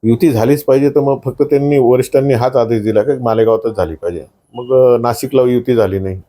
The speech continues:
भाजप सेनेची, जळगावला झाली नाही, अनेक ठिकाणी युती झाली नाही. मग आमचे पदाधिकारी हे एक तर पत्रही दाखवत नाही आणि असं काही स्पेशल प्रदेशाध्यक्षांनी काही अजेंडा काढलेला आहे का की मालेगावात युती झालीच पाहिजे बुवा असं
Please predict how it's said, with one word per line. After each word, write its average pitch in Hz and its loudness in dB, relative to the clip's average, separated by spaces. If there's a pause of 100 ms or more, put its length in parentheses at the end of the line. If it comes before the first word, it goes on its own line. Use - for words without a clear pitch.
(100)
भाजप 90 -4
सेनेची, 87 -10 (500)
जळगावला 104 2
झाली 90 -4
नाही, 90 -8 (160)
अनेक 120 -6
ठिकाणी 107 -6
युती 104 -4
झाली 85 0
नाही. 80 -10 (960)
मग 123 4 (140)
आमचे 104 -2
पदाधिकारी 120 2
हे 113 -2 (560)
एक - -8
तर 127 2
पत्रही 123 2
दाखवत 120 2
नाही 110 -4 (120)
आणि 113 -2
असं 110 0
काही 123 0
स्पेशल 120 0 (760)
प्रदेशाध्यक्षांनी 113 0
काही 110 2
अजेंडा 120 0
काढलेला 104 2
आहे 82 0
का 76 -4
की 78 -14
मालेगावात 101 0
युती 104 -2
झालीच 101 -2
पाहिजे 92 0
बुवा 73 -4
असं - -16